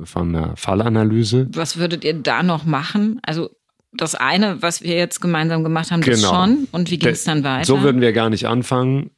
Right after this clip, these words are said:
Speaker 1: ähm, sondern, ähm, wir ha-, sind jetzt quasi so in der Mitte eingestiegen, haben uns mal angeguckt, wie sieht der Tatort aus und, äh, was könnte man für Fragen stellen. In Wirklichkeit würden wir das erstmal aufteilen in, ähm,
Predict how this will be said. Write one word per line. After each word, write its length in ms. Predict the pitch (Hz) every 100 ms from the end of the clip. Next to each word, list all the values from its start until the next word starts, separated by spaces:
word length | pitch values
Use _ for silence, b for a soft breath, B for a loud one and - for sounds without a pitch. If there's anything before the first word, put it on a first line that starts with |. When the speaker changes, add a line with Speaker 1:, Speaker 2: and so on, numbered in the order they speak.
| -
Speaker 1:
ähm, 440 | 107 104 104 -
sondern, 500 | 98 107 101 101 - - -
ähm, 320 | 95 95 -
wir 260 | 98 101 104
ha-, 100 | 104
sind 180 | 110 107
jetzt 180 | 92
quasi 400 | - 104 101 90
so 220 | 80 95 98
in 140 | 104
der 100 | 98
Mitte 300 | 107 110 95
eingestiegen, 580 | 101 113 104 - 110 101
haben 120 | 98
uns 200 | 95 -
mal 160 | 95 92
angeguckt, 300 | 92 95 95
wie 80 |
sieht 100 | 87
der 100 | 90
Tatort 400 | - 87 90 87
aus 420 | - 90 87 87 -
und, 340 | 87 78 -
äh, 240 | 87 78 80 B B B B B
was 180 | - 90
könnte 200 | - 92
man 140 | 92 90
für 140 | 87
Fragen 340 | - 92 110
stellen. 320 | 104 104 98 98
In 260 | 90 87
Wirklichkeit 580 | 101 101 - - 101 90
würden 220 | 98 98
wir 80 | 92
das 160 | 90 92
erstmal 680 | 101 - 92 87 87 -
aufteilen 760 | - 107 110 - 104 101 101 98
in, 360 | 95 90 90 87
ähm, 260 | 87 82